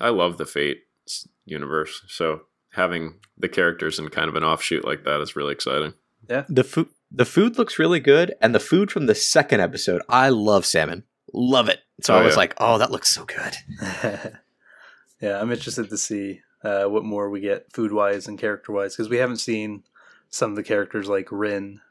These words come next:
Speaker 2: or, uh, I guess we got, like, a flashback to, uh, Sakura,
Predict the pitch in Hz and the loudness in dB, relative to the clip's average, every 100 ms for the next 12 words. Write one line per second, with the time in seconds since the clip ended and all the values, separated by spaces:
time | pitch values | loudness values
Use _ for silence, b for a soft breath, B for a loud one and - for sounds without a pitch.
0 | - 101 98 95 95 95 95 98 - _ | -12 -8 -6 -4 -4 -4 -6 -10 -16 _
1 | _ _ _ b b b b 127 123 - | _ _ _ b b b b -4 -4 -2
2 | 113 104 101 - _ b b b _ 107 | -2 0 -2 -8 _ b b b _ -8
3 | 95 - 120 107 101 - 98 - - 98 | -6 -4 0 0 0 -2 -4 -6 -12 -8
4 | 95 95 - 104 98 101 95 98 | -6 -6 -4 -4 -2 -6 -6 -8